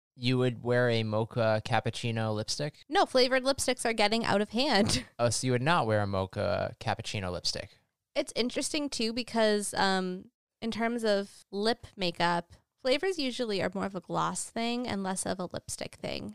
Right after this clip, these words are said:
Speaker 2: I feel like it's a lot harder to make.
Speaker 1: Okay, you know what?
Speaker 2: I'm
Speaker 1: This
Speaker 2: just
Speaker 1: show was written by two big dudes, so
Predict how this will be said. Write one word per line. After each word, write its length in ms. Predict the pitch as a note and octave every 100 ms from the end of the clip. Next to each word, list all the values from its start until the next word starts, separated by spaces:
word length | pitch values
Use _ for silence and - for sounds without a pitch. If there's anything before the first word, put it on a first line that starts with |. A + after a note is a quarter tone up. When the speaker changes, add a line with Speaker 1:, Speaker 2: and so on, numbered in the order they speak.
| -
Speaker 2:
I 60 | A3
feel 160 | A#3+
like 120 | A#3+ A#3+
it's 100 | A3+
a 40 |
lot 200 | F#3+ G3
harder 380 | F#3+ F#3 F#3 F#3
to 160 | - F#3
make. 320 | F3 - - _
Speaker 1:
Okay, 280 | C#3+ C3+ B2
you 180 | F#2+ A#2+
know 100 | B2+
what? 200 | C#3 C#3+
Speaker 2:
I'm 60 | B3+
Speaker 1:
This 80 | -
Speaker 2:
just 100 | -
Speaker 1:
show 220 | E3 D#3+
was 200 | D#3 A#2
written 260 | B2+ B2 B2
by 160 | A#2
two 260 | A2 - B2
big 260 | B2 A#2
dudes, 640 | G#2+ A2 A#2 B2+ - - - _ _
so 580 | - - A#2 A2 G#2+